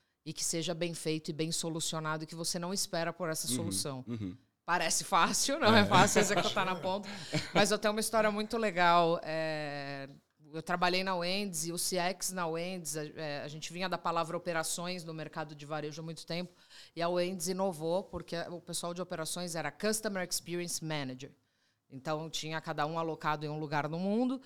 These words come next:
Speaker 1: e a gente cuidava de tudo com foco na experiência do cliente. Então, operações, expansão,
Speaker 2: Uhum.
Speaker 1: é, a limpeza do restaurante, marketing, estratégia de venda, P and L,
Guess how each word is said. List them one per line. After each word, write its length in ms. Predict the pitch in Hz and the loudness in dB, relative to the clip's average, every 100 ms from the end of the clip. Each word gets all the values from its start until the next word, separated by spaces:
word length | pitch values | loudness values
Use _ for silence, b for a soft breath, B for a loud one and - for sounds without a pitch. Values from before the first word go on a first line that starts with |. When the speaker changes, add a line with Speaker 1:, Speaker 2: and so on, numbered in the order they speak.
| B B B _ | B B B _
Speaker 1:
e 100 | 175 | -4
a 60 | 170 | -2
gente 220 | 175 - | -4 -6
cuidava 400 | 190 170 160 175 | -2 0 0 -2
de 120 | 196 | -6
tudo 440 | - 214 233 220 | -4 -4 -2 -4
com 240 | 240 233 254 | -4 -2 -2
foco 420 | - 208 214 214 | 2 2 2 0
na 100 | 196 | 0
experiência 520 | 208 - 190 196 208 | 0 -2 -4 -4 -4
do 80 | 190 | -6
cliente. 420 | 226 165 135 139 | -4 -4 -4 -8
Então, 260 | - 156 143 | -10 -10 -10
operações, 680 | 131 160 151 - 139 143 131 | -8 -6 -6 -8 -8 -8 -8
expansão, 800 | 127 151 147 - 147 139 131 127 | -8 -8 -4 -4 -4 -6 -10 -10
Speaker 2:
Uhum. 280 | 101 98 85 | -8 -8 -8
Speaker 1:
é, 100 | 131 | -6
a 80 | 139 | -4
limpeza 460 | 147 147 160 156 | -6 -4 -4 -4
do 100 | 147 | -6
restaurante, 760 | 156 147 165 156 147 143 135 143 | -6 -4 -4 -6 -6 -8 -8 -8
marketing, 560 | 135 147 143 143 - 139 | -2 -2 -4 -8 -10 -10
estratégia 500 | - 139 147 147 147 | -8 -8 -6 -6 -8
de 100 | 143 | -10
venda, 360 | 143 143 131 | -10 -10 -10
P 100 | 135 | -8
and 140 | 143 | -8
L, 120 | 143 | -8